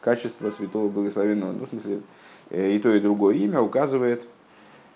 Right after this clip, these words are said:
э, с точки зрения данного предания, э, указывает на их действия в качестве мираглим, э, на их попытку,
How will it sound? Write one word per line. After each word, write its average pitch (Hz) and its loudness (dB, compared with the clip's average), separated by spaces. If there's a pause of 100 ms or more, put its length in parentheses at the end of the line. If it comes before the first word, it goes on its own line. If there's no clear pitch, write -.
(160)
э, 101 -8 (280)
с - -18
точки 101 -2
зрения 98 -2
данного 95 0
предания, 170 -2 (220)
э, - -6
указывает 139 0
на 131 0 (600)
их 110 -6
действия 98 0
в - -8
качестве - -8
мираглим, 92 -2 (640)
э, 92 -12
на 98 -2
их 95 -2
попытку, 95 -2